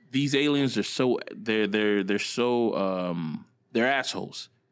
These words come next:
And everybody around them are like, they, they always should, like, walk across the street. They, they're all scared of 'em. And then one of the, the kids decides to basically put these people into this, uh, this prison that all they're doing is just watching.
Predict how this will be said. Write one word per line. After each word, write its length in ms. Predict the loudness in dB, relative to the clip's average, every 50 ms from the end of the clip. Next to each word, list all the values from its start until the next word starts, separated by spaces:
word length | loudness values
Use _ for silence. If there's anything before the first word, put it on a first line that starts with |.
| _ _ _ _ _ _ _ _
And 180 | 0 0 2
everybody 480 | 2 2 2 2 2 2 2 2 2 2
around 340 | 2 2 2 2 2 2 2
them 200 | 2 2 2 0 0 0
are 460 | 2 2 2 2 2 2 0 0 -2
like, 480 | -2 -2 -2 -4 -6 -6 -10 -20 -20 _ _ _ _
they, 200 | 0 0 0 0
they 220 | 0 0 2 4
always 260 | 4 4 2 2 0 0
should, 180 | -2 -4 -2
like, 220 | 0 0 -2 -2 0
walk 300 | 0 0 0 0 -2 -6
across 260 | -4 -2 -2 -2 -4
the 60 | -8
street. 340 | -10 -4 -2 0 0 0 0
They, 180 | -2 -2 -2 -4 -6 -4
they're 160 | -2 0 0
all 100 | 0 0
scared 320 | -2 -2 -2 0 2 2
of 80 | 0 0
'em. 140 | -2 -6 -6 -8 -18 -20 -20 -14 _ -2
And 200 | -2 -2 0 0
then 360 | 2 2 2 2 2 2 2
one 220 | 2 2 2 2
of 100 | 0 0
the, 260 | 0 0 2 2 0 0
the 100 | -2 -6
kids 380 | -8 -4 -2 0 0 0 -2 -6
decides 640 | -8 -8 -8 -4 -4 -2 -2 0 -2 -2 -4 -8 -10
to 460 | -4 -2 0 0 0 0 -2 -2 -4 -8 -20 -20 _ _ -20 -20 -20 -20 _ _
basically 640 | 0 0 0 0 -4 -4 -2 0 0 2 0 0 -4 -6 _ _
put 160 | -2 -2 0 2
these 160 | 0 -2 0
people 360 | 0 0 0 0 0 -2 -2
into 360 | -2 -2 -4 -4 -2 -4 -4
this, 280 | -2 -2 -2 -2 -4 -4
uh, 440 | -4 -4 -4 -6 -8 -10 -10 -12 -8
this 160 | -8 -8 -8 -8
prison 520 | -6 -2 0 0 2 2 0 0 0 0
that 160 | -2 -2 -2
all 160 | 0 0 0
they're 120 | 2 0 0
doing 240 | 0 0 0 0 -2
is 60 | -4
just 120 | -4 -4
watching. 560 | -2 0 0 0 -2 -4 -4 -2 -2 -2 -4